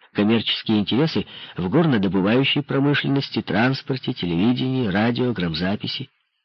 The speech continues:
Группа Reed International, собственница Daily Mirror и Sunday Mirror, имеет значительные капиталовложения в бумажной промышленности.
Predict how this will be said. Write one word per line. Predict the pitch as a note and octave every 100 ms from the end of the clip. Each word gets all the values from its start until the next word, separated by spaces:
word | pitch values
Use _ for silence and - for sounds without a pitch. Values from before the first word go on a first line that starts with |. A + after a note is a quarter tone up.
| _ _ _ _ _ -
Группа | - F3 D#3+ - F3 - - -
Reed | - D3+ E3 -
International, | D#3 D3+ D#3+ G#3 G3 A2 F#2+ E2 - _ _ _ _ _ -
собственница | - A2 - G2+ F#2+ - F#2+
Daily | F2+ G2+ G2 G2
Mirror | G#2 G2+ F#2+ D#2+ - _
и | G2 F#2+
Sunday | F2 D#3 D#3 G#2
Mirror, | F#2+ F2+ F2 D#2+ - - _ _ _ _ _ - - -
имеет | - D#3+ A#3 F#3+
значительные | F3 D#3 F#3 F#3+ F#3 F3+
капиталовложения | E3 C3 D3 E3+ D3+ B2+ A#2+ D#3 D#3
в | B2
бумажной | A#2 D3 A2+ G2 G#2 G2
промышленности. | G2+ G2 F#2 - F2 - -